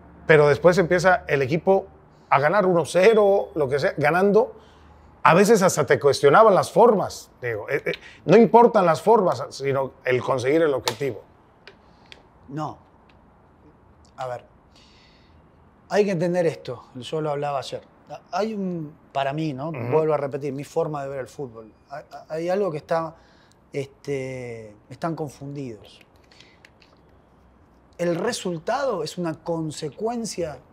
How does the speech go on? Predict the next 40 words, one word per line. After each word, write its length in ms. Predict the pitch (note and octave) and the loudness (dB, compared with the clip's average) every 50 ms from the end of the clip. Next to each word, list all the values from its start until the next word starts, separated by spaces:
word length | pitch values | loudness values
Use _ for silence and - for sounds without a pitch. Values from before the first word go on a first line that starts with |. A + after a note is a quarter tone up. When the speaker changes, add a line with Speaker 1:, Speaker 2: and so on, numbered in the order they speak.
| _ _ _ | _ _ _
Speaker 2:
de 160 | C3+ D3+ D3+ | -10 -8 -6
las 160 | D3 C#3 C3 | -6 -8 -10
formas 500 | - - - F#3+ G3+ G#3 F#3+ F3+ E3+ D#3 | -12 -12 -6 -2 -2 -2 -2 -2 -4 -6
que 160 | - - D3+ D3 | -6 -8 -8 -8
vos 220 | D#3 D3+ - - | -8 -8 -10 -14
tengas. 500 | - B2+ A#2 A2+ G#2 G2+ - - - _ _ _ _ _ _ _ - | -16 -16 -16 -16 -20 -20 -20 -20 -20 _ _ _ _ _ _ _ -8
Ahora, 240 | C#3 D#3 D#3 D3 - - - - - _ _ | -4 -4 -4 -4 -6 -12 -20 -20 -20 _ _
Speaker 1:
De 60 | G#2+ | -12
un 100 | G#2+ G#2 | -12 -10
trabajo. 420 | F#2 A#2 B2 A#2+ G#2+ G2 - - - - _ _ _ _ _ - - _ _ _ _ _ _ _ _ _ _ _ _ - _ _ _ _ _ - _ _ _ - - | -4 -2 0 0 0 -2 -4 -10 -18 -20 _ _ _ _ _ -20 -20 _ _ _ _ _ _ _ _ _ _ _ _ -20 _ _ _ _ _ -20 _ _ _ -12 -8
Speaker 2:
mi 180 | F3 F#3 A3 C4 | -6 -2 -2 -2
objetivo 600 | B3+ F#3 - G#3 G#3 - A#3+ A#3+ A#3 G#3+ F3+ - | -2 -2 -2 -2 -2 -2 -4 -2 -2 -2 -4 -4
con 340 | - E3+ F3 E3+ E3+ D3+ - _ _ _ | -4 -4 -2 -2 -4 -8 -12 _ _ _
cada 280 | _ - A3+ C#4 C4 G#3+ | _ -4 -2 -2 -2 -4
equipo 600 | E3 - - A3+ A3+ - B3 G#3+ F3+ C#3+ - - - _ _ _ _ _ _ _ _ _ _ - C#3 | -6 -6 -6 -8 -8 -4 -2 -2 -2 -2 -4 -10 -18 _ _ _ _ _ _ _ _ _ _ -6 -6
va 60 | F3 | -6
a 60 | - | -4
tener 220 | - E3+ E3 F3+ E3+ | -4 -6 -6 -4 -6
una 180 | E3 D#3+ D3 | -6 -6 -8
forma 340 | - - E3+ E3 D#3 D#3 C#3+ | -8 -6 -6 -6 -6 -6 -8
distinta. 440 | C#3 C3 - - D3 B2 - G#2+ G#2 | -12 -12 -14 -16 -16 -16 -16 -20 -14
Mi 200 | B2 D3+ F#3+ F#3 | -8 -6 -6 -6
forma 300 | - - G3 G3 F#3 F3 | -2 -2 -2 -2 -2 -6
de 80 | D#3 | -6
ser 180 | - - F3+ D#3+ | -4 -4 -6 -4
como 200 | E3+ D#3+ D3+ C3+ | -6 -8 -10 -10
técnico. 360 | - C#3 B2+ A#2+ A2 B2 C#3 | -12 -12 -14 -14 -14 -16 -16
Yo 160 | C#3 - - | -12 -8 -6
no 120 | F3+ F3+ E3+ | -6 -4 -4
Speaker 1:
Ujú. 80 | C#3+ | -4
Speaker 2:
soy 100 | D3+ G3 | -2 -2
el 100 | F#3 E3 | -2 -2
mismo 300 | F3 F3+ F3 F3 E3 D#3 | -4 -4 -6 -6 -8 -8
técnico 340 | - F#3 F3+ F3+ E3 D3 D#3 | -8 -6 -6 -6 -6 -8 -8
en 80 | D3+ F3 | -8 -8
Atlas 280 | F#3 F3 G3+ F#3 E3+ - | -8 -8 -8 -8 -10 -8
que, 240 | - C#3 B2 - - | -10 -12 -12 -12 -14
que 120 | - C#3 | -14 -14
en 100 | C3+ A#2+ | -14 -12
Tigres. 440 | - B2+ A#2 A2 - _ - - | -14 -16 -16 -16 -20 _ -20 -20